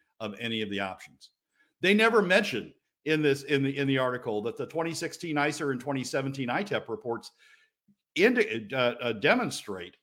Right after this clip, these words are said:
that cutting the P F D has the largest adverse impact on middle and lower income Alaska families. Eighty percent of Alaska families, the only ones that benefit from P F D cuts are the top twenty percent. They just,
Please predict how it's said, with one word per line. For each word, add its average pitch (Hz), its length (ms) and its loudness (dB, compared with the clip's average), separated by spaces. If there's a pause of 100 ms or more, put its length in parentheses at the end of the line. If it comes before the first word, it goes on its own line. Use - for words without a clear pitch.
(420)
that 135 160 2
cutting 175 320 0
the 160 60 -4
P 160 220 -2
F 139 160 -2
D 151 180 -2
has 127 260 0
the 123 80 -8
largest 127 460 -4
adverse 117 460 -4
impact 117 400 -6
on 110 120 -4
middle 120 300 -2
and 110 80 -4
lower 113 220 -4
income 110 240 -8
Alaska 117 340 -6
families. 135 440 -6 (120)
Eighty 190 380 2
percent 165 560 -2 (680)
of 135 140 -2
Alaska 135 420 4
families, 113 420 -2
the 120 200 -16
only 165 260 -2
ones 139 360 0
that 107 120 -10
benefit 120 440 -6 (500)
from 110 120 -8
P 117 180 -4
F 110 120 -4
D 117 140 -8
cuts 101 280 -8
are 107 40 -10
the 101 100 -10
top 101 240 -10
twenty 101 160 -12
percent. 95 380 -18
They 233 80 4
just, 269 180 -4